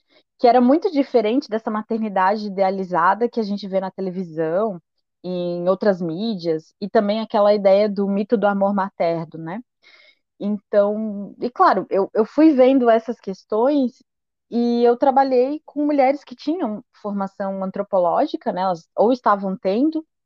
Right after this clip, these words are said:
né, a, a formação, que estavam ainda na pós-graduação, ou já tinham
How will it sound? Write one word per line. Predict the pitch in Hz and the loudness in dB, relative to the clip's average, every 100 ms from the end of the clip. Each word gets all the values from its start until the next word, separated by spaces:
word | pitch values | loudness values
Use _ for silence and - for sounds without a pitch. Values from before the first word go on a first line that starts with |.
| _ - | _ -10
né, | 180 196 | -6 -4
a, | - 180 165 165 _ _ - | -6 -8 -10 -14 _ _ -16
a | 170 | -6
formação, | 202 190 180 180 180 170 | -2 0 0 0 -2 -2
que | 165 170 | -2 -6
estavam | - 185 214 240 | 0 2 2 2
ainda | 190 185 | 0 -2
na | 175 | -4
pós-graduação, | - 175 175 175 175 185 - 202 | -4 -4 -4 -8 -6 -6 -2 0
ou | 269 | 2
já | 247 | 0
tinham | 190 190 | -2 -8